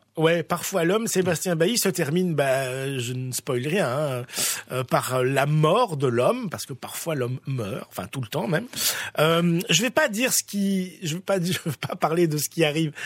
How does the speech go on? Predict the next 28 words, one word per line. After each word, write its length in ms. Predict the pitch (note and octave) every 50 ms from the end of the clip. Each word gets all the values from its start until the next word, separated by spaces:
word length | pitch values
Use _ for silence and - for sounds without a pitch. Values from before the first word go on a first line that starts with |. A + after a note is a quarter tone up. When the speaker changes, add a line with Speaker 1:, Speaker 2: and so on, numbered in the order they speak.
| - - -
Speaker 2:
vraiment 420 | - E3 D3+ F3+ F#3 F#3 G3 G3 G3+
à 100 | - E3
la 100 | D3+ D3+
toute 300 | D3+ - - F3+ E3+ -
fin, 280 | - - G3 G3 F3+ E3 - - - - - - - - -
euh, 480 | C#3 C#3 C3+ C#3 C#3 C3+ C#3 C3+ C3+
parce 220 | C3+ - D#3 - -
que 100 | - F3
voilà, 300 | D#3+ F3 F#3 F3+ E3+ D#3
il 80 | D3
y 80 | C#3+ D3+
a, 280 | D3+ D3+ D3+ D3 D3 C#3+ C#3+ C#3+ D3 D3+ D#3+ D#3 E3 D#3+
les 100 | D3+ D3
funérailles 460 | - - D#3+ D#3+ E3 D3 E3+ E3+ E3
ne, 160 | D#3+ D3+ D3
se, 680 | C#3 - - - _ _ - F3 F3 F3 E3 - - F3
ne, 320 | E3 D#3 D#3 D#3 E3 D#3+ F3 -
ne 240 | E3+ D#3+ E3 D#3 D3+ - - - - -
se 40 |
déroulent 380 | D#3 D#3 F#3 E3 E3+ F#3 F3+ D#3
pas 220 | - G3 G3+ F#3+
forcément 540 | - - G#3 - - - F#3+ E3+ E3+ F3+ F#3
comme, 280 | - - E3+ D#3+ D#3+ D#3
euh, 160 | D#3 C#3+ C#3+ C#3+ - - - - - -
on 120 | E3 E3+
s'y 160 | E3 - -
attendait. 500 | F#3+ F3+ - E3+ E3 E3 F3+ G#3 B3+ D4 - - - - - - - -
Euh, 480 | D#3+ D3 D3 D3 D3 C#3+ C#3+ C#3 C#3